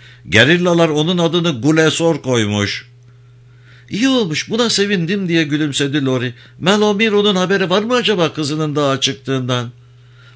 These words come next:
"Haberi yoktu, ben söyledim." "Niye söyledin? Sır söylenmez.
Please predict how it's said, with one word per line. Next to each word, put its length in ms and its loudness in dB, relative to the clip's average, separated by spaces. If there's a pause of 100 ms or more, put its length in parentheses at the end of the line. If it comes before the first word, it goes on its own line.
"Haberi 420 2
yoktu, 440 -2
ben 140 4
söyledim." 640 0 (600)
"Niye 260 2
söyledin? 640 0
Sır 360 -2
söylenmez. 800 0